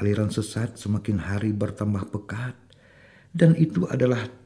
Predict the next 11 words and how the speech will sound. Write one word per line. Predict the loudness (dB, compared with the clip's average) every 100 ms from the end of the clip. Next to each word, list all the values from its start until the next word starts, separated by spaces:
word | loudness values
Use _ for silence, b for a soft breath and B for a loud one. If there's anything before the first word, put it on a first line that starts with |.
| _ _ -18 -8
tantangan | -2 0 -2 -2 2 4 4 2
yang | 0 -2 -4
harus | -6 -6 -6 -6 -6
dihadapi | -6 -6 -8 -8
oleh | -8 -8 -8
para | -6 -6
juru | -6 -6 -6 -6
dakwah | -6 -8 -10 -10 -14 -18
atau | -14 -10 -10 -8
ahli | -8 -6
nasihat, | -6 -6 -6 -8 -8 -10